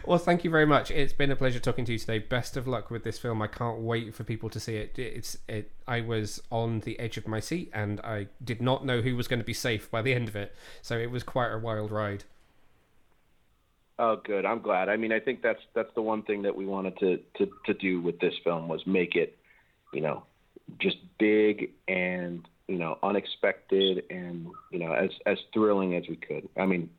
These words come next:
Speaker 2: we, we really just wanted it to be a ride.
Speaker 1: Yeah, I, I definitely think you've achieved it.
Speaker 2: Fantastic.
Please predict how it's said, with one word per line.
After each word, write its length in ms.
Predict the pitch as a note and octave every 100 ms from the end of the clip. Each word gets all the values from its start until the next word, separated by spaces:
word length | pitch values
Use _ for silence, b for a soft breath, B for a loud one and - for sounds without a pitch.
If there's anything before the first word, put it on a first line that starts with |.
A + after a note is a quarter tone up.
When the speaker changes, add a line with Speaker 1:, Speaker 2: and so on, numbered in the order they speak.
| - - -
Speaker 2:
we, 200 | G2+ G#2 -
we 280 | G2 G#2+
really 260 | G#2 A2+ G#2
just 160 | F2+ -
wanted 200 | F#2+ E2+
it 100 | D#2+
to 40 | -
be 120 | F2
a 60 |
ride. 320 | D#2 D#2 D2 C#2 _ _ _
Speaker 1:
Yeah, 180 | - G#2 - _
I, 180 | C3 A#2 A#2 A#2+ -
I 160 | A2+
definitely 460 | A2+ A#2 - A2+ G#2+
think 280 | A2+ G#2 -
you've 120 | G2
achieved 340 | G2 G2 F2+
it. 160 | F#2+ - - _ _ _ _ _ _ _ _
Speaker 2:
Fantastic. 540 | - F2 E2 E2+ -